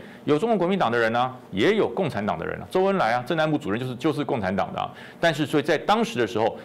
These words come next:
没有国共的问题，因为都是为了中华民国而努力。那我就讲哈，这个框就，所以也造成了共产党认为想要统一中国，只要把国民党搞定就好。这是他们一直没有办法摆脱跟升华的一个历史、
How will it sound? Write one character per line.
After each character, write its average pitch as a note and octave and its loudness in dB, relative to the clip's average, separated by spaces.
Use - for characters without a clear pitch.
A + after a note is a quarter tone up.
没 F3+ 2
有 F3+ 4
国 A2+ -2
共 F3+ 0
的 A2+ 0
问 G2 0
题， - -14
因 C#3 0
为 C#3 2
都 F3 6
是 F3 -2
为 C3 2
了 F#2+ 0
中 B2+ -2
华 F#2+ 0
民 F2+ -2
国 F2 -2
而 F#2+ -2
努 E2+ -6
力。 F#2 -4
那 F3 4
我 D3 4
就 C3+ 2
讲 G#2 0
哈， F2 0
这 - 0
个 F3 6
框 D3 0
就， C3 2
所 D#3+ 2
以 C3+ 2
也 A2+ 0
造 B2+ 4
成 A2+ -2
了 G#2 0
共 C3 -2
产 F#2 -4
党 F2 -4
认 G3 4
为 F#2 2
想 A2+ 0
要 D#3+ 4
统 G2 -4
一 B2+ -4
中 B2+ 0
国， E2 -6
只 B2 0
要 C#3 4
把 G#2+ -2
国 G#2+ 0
民 A2+ 0
党 F#2 0
搞 F2+ -4
定 G2 -4
就 F2+ -6
好。 - -10
这 G3+ 4
是 E3+ 0
他 D#3 -2
们 D#3 0
一 A#3+ 4
直 B2+ -4
没 A2 2
有 C#3 4
办 C#3 2
法 G2 0
摆 F#2 0
脱 C#3 0
跟 C3 -2
升 D#3 -2
华 G2 -2
的 G2+ -4
一 G2+ -4
个 G#2 0
历 C3 -2
史、 - -10